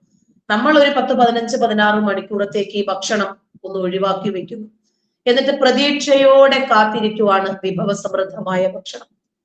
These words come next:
നോമ്പ് വർഷത്തിൽ ഒരു മാസം മാത്രം കൊണ്ടു നടക്കുന്ന ഒരു ഭക്ഷണ മഹോത്സവം എന്നതല്ലാതെ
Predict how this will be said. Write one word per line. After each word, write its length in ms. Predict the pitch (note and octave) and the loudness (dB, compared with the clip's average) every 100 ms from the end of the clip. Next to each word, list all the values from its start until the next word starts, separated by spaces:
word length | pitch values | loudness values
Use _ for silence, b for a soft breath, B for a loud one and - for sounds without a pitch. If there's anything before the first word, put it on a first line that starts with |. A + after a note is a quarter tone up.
| _ _ _ _ G#3+ | _ _ _ _ 2
നോമ്പ് 680 | A3+ B3+ C4 A3+ G#3+ - - _ _ - | 4 4 4 2 0 -6 -18 _ _ 0
വർഷത്തിൽ 640 | B3 B3 C#4 D4+ D#4 D#4 C#4 | 2 2 2 0 2 4 6
ഒരു 200 | B3 C4+ | 6 4
മാസം 680 | B3 A3+ A#3 - B3 A#3 | 2 2 2 0 -2 0
മാത്രം 580 | G#3 G#3 G#3 A#3 A#3+ A#3 | 2 2 0 0 0 0
കൊണ്ടു 280 | G#3 G3+ A3+ | -4 -2 -2
നടക്കുന്ന 800 | A3 G3+ G3 - G3+ G3+ F3 - _ _ _ | 0 0 -2 -4 -2 0 0 -4 _ _ _
ഒരു 180 | A3 A3 | 4 4
ഭക്ഷണ 600 | A3 A3 A3 A3 C4 C4 | 6 4 0 0 2 2
മഹോത്സവം 1040 | C4 A#3 G#3+ A3+ B3 B3+ - B3+ B3 B3+ - | 4 2 2 4 4 2 -2 0 2 0 -4
എന്നതല്ലാതെ 880 | G#3 G#3 G3+ F#3+ F#3 F#3+ G3 F#3+ | -2 0 0 0 0 0 0 -2